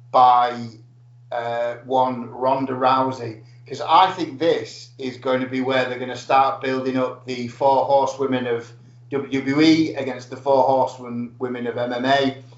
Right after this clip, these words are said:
So I think Ron-, Ronda's gonna get involved, and this is gonna build up to Shayna and Jessamyn Duke and, uh, Marina Shafir, uh, with Ronda Rousey against Becky, Bayley,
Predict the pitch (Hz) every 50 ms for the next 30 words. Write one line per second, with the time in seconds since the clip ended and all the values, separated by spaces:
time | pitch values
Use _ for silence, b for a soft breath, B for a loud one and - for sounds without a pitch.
0 | B B - - 143 135 131 143 143 139 139 147 143 147 147 143 131 - 135 143
1 | 143 156 151 143 139 135 - - 139 139 131 143 131 131 135 131 127 135 139 143
2 | 143 139 139 139 - - - - 131 131 131 131 - - 131 117 - 131 131 127
3 | 123 127 135 135 131 131 135 131 - - - - 147 135 135 127 123 120 B B
4 | B B B B B - - - 165 156 151 151 151 151 147 143 143 - 139 135
5 | 127 127 127 127 127 123 - - 147 135 - - 135 135 131 127 123 127 139 143
6 | 139 135 131 127 - 120 - 127 127 123 123 123 120 123 123 120 117 117 127 -
7 | 127 123 120 120 120 117 117 127 127 127 127 127 123 113 - - 120 - 143 139
8 | 139 139 139 131 135 B B B B B B B - 127 123 123 127 127 127 135
9 | 143 131 127 120 - - - - - - 131 127 127 120 120 127 165 - - -
10 | 135 135 131 127 123 123 127 123 151 147 147 139 131 127 127 - - - - -
11 | - - - - _ 156 147 147 - - 156 143 135 131 120 135 131 127 127 127
12 | 123 123 123 123 123 120 117 120